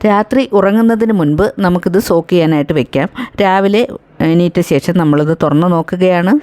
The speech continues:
ഡ്രൈ ഫ്രൂട്ട്സും നട്ട്സും ഒക്കെ നന്നായിട്ട് കുതിർന്ന് കിട്ടിയിട്ടുണ്ട്. ഇനി നമുക്കിത്, ആ, വെള്ളത്തിൽ നിന്ന് എടുത്ത് മാറ്റാം. ഞാനിവിടെ ഒരു അരിപ്പയിൽ ഇതൊന്ന് അരിച്ച് മാറ്റുകയാണ്. വെള്ളമെല്ലാം നന്നായിട്ട് വാർന്നു പോയതിന്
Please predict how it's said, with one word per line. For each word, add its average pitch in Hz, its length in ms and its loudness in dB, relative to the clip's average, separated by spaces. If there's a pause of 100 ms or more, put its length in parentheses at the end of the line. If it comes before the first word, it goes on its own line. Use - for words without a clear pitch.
(280)
ഡ്രൈ 190 200 2
ഫ്രൂട്ട്സും 220 460 0
നട്ട്സും 180 340 0
ഒക്കെ 175 160 -2
നന്നായിട്ട് 190 720 2
കുതിർന്ന് 165 440 0
കിട്ടിയിട്ടുണ്ട്. 175 800 0 (340)
ഇനി 269 180 4
നമുക്കിത്, 180 640 0
ആ, 160 200 2
വെള്ളത്തിൽ 160 380 0
നിന്ന് 165 140 2
എടുത്ത് 151 200 -4
മാറ്റാം. 151 420 0
ഞാനിവിടെ 156 640 2
ഒരു 160 100 2
അരിപ്പയിൽ 165 760 0 (140)
ഇതൊന്ന് 160 280 2
അരിച്ച് 151 320 -2
മാറ്റുകയാണ്. 160 640 0 (200)
വെള്ളമെല്ലാം 226 640 2
നന്നായിട്ട് 208 640 2
വാർന്നു 180 400 0
പോയതിന് 170 420 0